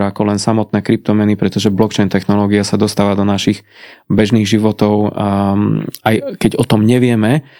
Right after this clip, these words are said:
ale budúcnosť, e, pravdepodobne patrí blockchainu aj v takých oblastiach, ako sú zdravotné záznamy alebo kataster nehnuteľností alebo nejaké poistné zmluvy,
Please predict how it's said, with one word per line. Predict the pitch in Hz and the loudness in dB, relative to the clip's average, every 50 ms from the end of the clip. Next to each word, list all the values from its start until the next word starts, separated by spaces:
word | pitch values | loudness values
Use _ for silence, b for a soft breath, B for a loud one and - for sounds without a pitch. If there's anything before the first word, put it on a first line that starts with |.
| B B B B B - | B B B B B -8
ale | 110 110 113 | -4 -4 -4
budúcnosť, | 110 117 127 123 123 113 - - - 120 117 113 - - - - | 0 -2 0 0 0 -2 0 0 0 0 0 -2 -4 -8 -6 -2
e, | 131 113 113 113 113 110 107 110 110 110 113 | 0 0 2 2 2 2 2 0 0 -2 -2
pravdepodobne | - - 113 113 113 113 110 117 113 110 110 110 104 | -2 0 0 0 0 0 0 0 0 2 0 0 0
patrí | - 107 107 104 - 117 110 | 0 -2 -2 0 0 -2 0
blockchainu | 107 110 107 104 - - 113 107 107 107 107 | 2 0 0 0 0 0 0 2 2 2 2
aj | 107 107 104 | 0 0 0
v | - 107 | -2 -4
takých | 104 - 107 104 | 0 0 0 0
oblastiach, | 107 104 107 110 104 - - 104 101 107 | 2 2 2 0 0 0 -2 -2 0 0
ako | 101 - - | -2 -4 -6
sú | - - - | -6 -6 -8
zdravotné | 98 110 131 127 123 117 117 - 117 110 | -2 0 0 0 0 0 -2 -2 -4 -2
záznamy | 107 107 107 107 101 107 104 107 101 101 104 101 - B B B B B B | 0 -2 -2 -2 -2 -2 -2 0 0 0 -2 -2 -4 B B B B B B
alebo | B 104 101 104 104 104 - | B -2 0 2 0 0 0
kataster | 127 113 - 123 117 - - 120 113 | 0 0 0 -2 -2 0 0 0 2
nehnuteľností | 110 113 110 107 104 113 107 104 - 107 104 104 104 104 98 98 - - 110 107 104 | 2 2 2 2 2 0 0 0 0 0 2 2 2 0 0 -2 -2 0 0 2 2
alebo | 101 101 104 101 104 104 104 104 104 104 104 | 2 0 0 0 2 2 2 2 2 2 0
nejaké | 104 107 107 104 104 - - 104 101 104 101 | 0 0 0 0 -2 0 0 0 0 0 -2
poistné | 98 - 110 107 104 - - 107 | 0 0 -2 -2 0 0 -2 -2
zmluvy, | 104 104 123 147 165 143 120 113 127 | 2 2 2 2 2 2 0 0 0